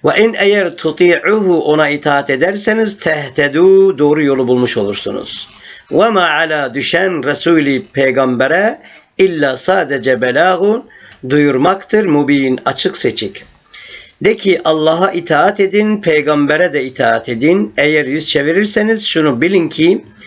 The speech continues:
onun sorumluluğu kendisine yüklenen,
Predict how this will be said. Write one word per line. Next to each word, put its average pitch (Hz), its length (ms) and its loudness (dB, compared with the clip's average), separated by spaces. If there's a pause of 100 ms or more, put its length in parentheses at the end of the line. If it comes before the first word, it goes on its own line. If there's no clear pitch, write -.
(340)
onun 170 340 2
sorumluluğu 147 800 2
kendisine 147 560 0
yüklenen, 139 800 -2